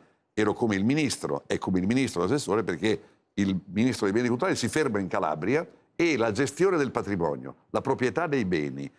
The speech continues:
la titolarità dell'azione è tutta della regione. Se tu decidi di fare una cosa in Sicilia, puoi farla anche rispetto all'Europa. Noi abbiamo dei vincoli bizzarri per il patrimonio artistico rispetto all'esportazione, al mercato, alla vendita delle opere d'arte.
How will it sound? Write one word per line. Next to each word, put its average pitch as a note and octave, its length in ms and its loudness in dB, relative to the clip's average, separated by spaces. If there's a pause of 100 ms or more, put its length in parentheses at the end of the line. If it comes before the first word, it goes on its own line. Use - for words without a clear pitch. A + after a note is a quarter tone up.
(200)
la G2 100 -2
titolarità C#3+ 540 0
dell'azione E3+ 720 0
è - 260 -4
tutta G3 500 -2
della G#2+ 220 0
regione. C2+ 400 -6 (160)
Se G#2 120 -12
tu D3+ 160 0
decidi A#2 340 0
di G2+ 80 0
fare B2 160 0
una G#2 160 0
cosa F#2 360 -2 (260)
in G2 240 -2
Sicilia, G#2+ 560 0
puoi E3+ 160 0
farla C#3+ 300 -2 (240)
anche F3 260 0
rispetto C#3+ 640 0
all'Europa. F2+ 680 0 (180)
Noi C#3 140 0
abbiamo G2 460 0 (260)
dei A2+ 180 2
vincoli A#2+ 440 2
bizzarri G#2 560 0
per G2+ 100 -2
il F#2 60 -2
patrimonio F#2+ 460 -2
artistico F#2+ 580 -4
rispetto F#2+ 340 -4
all'esportazione, F#2+ 800 -2
al F#2 140 -4
mercato, F#2 880 -4
alla G#2 120 0
vendita G#2 340 0
delle F#2+ 120 0
opere G2 260 0
d'arte. F#2 400 -4